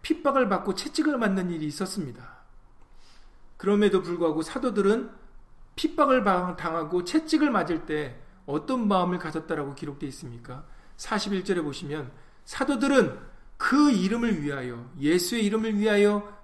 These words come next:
능력받는 일에 합당한 자로 여기심을 기뻐하면서 공의 앞을 떠나니라.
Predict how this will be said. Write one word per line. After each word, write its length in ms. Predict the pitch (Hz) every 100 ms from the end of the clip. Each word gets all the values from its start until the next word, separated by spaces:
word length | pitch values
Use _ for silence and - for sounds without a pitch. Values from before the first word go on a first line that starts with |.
| -
능력받는 880 | 165 214 233 240 240 220 214 202
일에 420 | 170 170 160 - -
합당한 640 | - - - 269 247 233
자로 320 | 208 196 196
여기심을 640 | 147 147 156 - 151 180 190 - -
기뻐하면서 1400 | - 202 - - 294 247 226 170 143 - 151 196 - -
공의 300 | - 147 139
앞을 400 | 131 - 160 190
떠나니라. 640 | 294 262 220 147 117 110